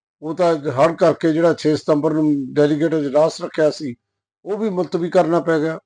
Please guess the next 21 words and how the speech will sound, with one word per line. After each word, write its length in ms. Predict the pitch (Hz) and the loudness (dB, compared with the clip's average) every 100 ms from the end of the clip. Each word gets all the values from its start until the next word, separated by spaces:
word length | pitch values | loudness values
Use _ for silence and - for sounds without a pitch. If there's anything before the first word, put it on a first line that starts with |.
| - | 2
ਇਹ 120 | 175 | 4
ਉਹਨਾਂ 240 | 185 185 | 6 4
ਦੀ 80 | 175 | 0
ਕਮੀ 400 | - 160 156 151 | 0 0 2 2
ਹੈ। 80 | 151 - _ _ _ _ _ _ | 0 -6 _ _ _ _ _ _
ਦੂਜਾ 320 | 123 170 240 | -18 -6 -2
ਬਥੇਰਾ 440 | 247 180 156 139 190 | -2 -2 -2 0 -2
ਪੈਸਾ 420 | - 196 - 220 | 4 4 4 2
ਸੁਖਬੀਰ 400 | 202 165 160 175 | 0 -2 -2 -4
ਕੋਲ, 220 | 175 170 | -2 -2
ਮੈਂ 200 | 151 160 | 0 0
ਨਹੀਂ 120 | 180 | 2
ਕਹਿੰਦਾ 220 | 202 240 240 | 2 4 4
ਕਿਵੇਂ 300 | 202 190 185 | 4 2 2
ਕਮਾਇਆ, 460 | 160 160 143 135 | 2 2 2 -2
ਇਹ 160 | 131 147 | -8 -12
ਤਾਂ 80 | 156 | -16
ਕਮਾਇਆ 420 | 117 - 175 196 | -18 -10 -6 -4
ਉਹ 380 | 202 170 - 208 | -4 -6 -8 -10
ਜਿਵੇਂ 300 | 147 151 170 | -2 2 2
ਵੀ 240 | 160 156 | 2 -2